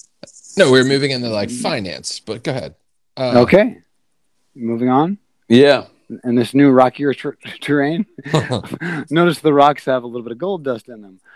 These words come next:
Speaker 2: Question number eleven. If you were somehow able to save, uh, one thousand dollars a day,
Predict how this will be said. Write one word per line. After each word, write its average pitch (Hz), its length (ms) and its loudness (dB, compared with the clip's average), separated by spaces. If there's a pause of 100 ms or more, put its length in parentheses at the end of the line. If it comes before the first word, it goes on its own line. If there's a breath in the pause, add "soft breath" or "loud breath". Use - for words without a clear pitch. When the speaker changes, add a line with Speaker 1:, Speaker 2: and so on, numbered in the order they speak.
(240 soft breath)
Speaker 2:
Question 120 340 -8
number 104 220 -8
eleven. 87 500 -14 (1400 loud breath)
If 151 200 4
you 208 260 6
were 131 600 4 (760)
somehow 185 720 0
able 151 280 -6
to 160 160 -12
save, 107 500 -8 (920)
uh, 127 180 -4
one 156 400 -4
thousand 180 460 2
dollars 131 680 -6 (500)
a 131 80 -6
day, 120 580 -8